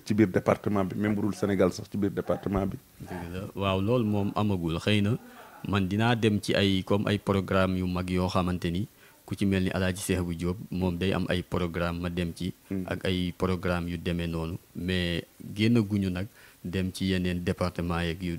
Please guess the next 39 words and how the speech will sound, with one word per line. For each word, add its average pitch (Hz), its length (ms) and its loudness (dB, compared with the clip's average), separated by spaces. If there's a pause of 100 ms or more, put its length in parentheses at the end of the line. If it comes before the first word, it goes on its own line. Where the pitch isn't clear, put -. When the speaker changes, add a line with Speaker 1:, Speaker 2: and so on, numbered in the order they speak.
(100)
Speaker 2:
yu 87 160 -2
demee 85 240 -2
noonu. 82 240 -6 (120)
Speaker 1:
Mhm. 95 100 -4 (480)
Speaker 2:
Waaw. 98 120 0
Speaker 1:
Mais 110 440 4
yéene 104 380 8
baa 104 160 6
ngi 101 120 2
fi? - 160 -10 (260)
Speaker 2:
Yéene 120 280 0
baa 107 220 -2
ngi 98 80 -4
fi, - 100 -8
Speaker 1:
Pour 113 120 2
Speaker 2:
incha 104 140 4
Speaker 1:
bégal 107 220 10
Speaker 2:
Allah. 104 120 4
Speaker 1:
jaam 107 220 10
Yàlla 101 280 8
yi. 85 200 2
Speaker 2:
Incha 107 340 -2
Allahu 90 320 -2
Rabbi, 80 200 -8
yéene 110 280 -2
baa 101 220 -2
ngi 92 100 -4
fi, 104 140 -8
te 110 160 -2
xam 107 240 -4
nañ 107 200 -4
tamit, 95 280 -4
incha 98 300 -2
Allah, 90 220 -2
bu 95 100 -10
fekkee 104 380 -2
fi 101 120 -6
ñu 107 180 -2
jàpp 101 260 -2